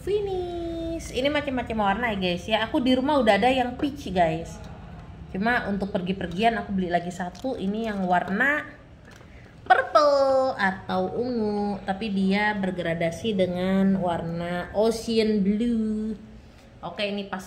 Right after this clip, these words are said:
banget. Warna ininya juga pink and Paris ya, ada nuansa, nuansa birunya juga. Jadi cocok, cocok banget kalau ini disandingkan.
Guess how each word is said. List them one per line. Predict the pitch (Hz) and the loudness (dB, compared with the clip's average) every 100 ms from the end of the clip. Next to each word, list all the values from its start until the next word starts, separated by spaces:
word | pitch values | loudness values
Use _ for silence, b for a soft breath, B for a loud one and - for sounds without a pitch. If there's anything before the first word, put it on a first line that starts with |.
| 175 | -10
banget. | 160 156 165 208 - - - - | -8 -6 -6 -8 -10 -20 -20 -16
Warna | 180 165 165 160 | -10 -8 -8 -10
ininya | 165 170 175 196 | -8 -10 -6 -6
juga | 180 165 185 - | -6 -6 -8 -8
pink | 285 285 285 - | -10 -8 -8 -8
and | 208 196 202 | -6 -4 -4
Paris | 190 180 190 196 165 | -8 -8 -8 -8 -10
ya, | 160 165 | -10 -8
ada | 165 160 156 - B B - | -8 -8 -10 -14 B B -16
nuansa, | 165 160 160 156 - - - 156 | -10 -8 -8 -10 -16 -16 -8 -6
nuansa | 156 151 156 160 | -6 -8 -8 -8
birunya | 160 156 156 160 156 | -6 -6 -4 -4 -4
juga. | 220 247 202 190 185 185 180 175 - | -4 -4 -2 0 2 0 0 -2 -6
Jadi | 160 160 185 170 - - B B - - | -8 -6 -6 -10 -20 -20 B B -20 -10
cocok, | 311 311 311 - - 349 - - | -2 0 -2 -8 -4 -2 -2 -8
cocok | 302 294 - - - - | -14 -16 -8 -8 -8 -8
banget | 175 170 165 | -8 -8 -10
kalau | 160 160 | -10 -10
ini | 165 175 175 170 | -8 -10 -10 -10
disandingkan. | 180 180 - 160 156 156 151 - 160 | -8 -10 -8 -6 -6 -8 -10 -12 -14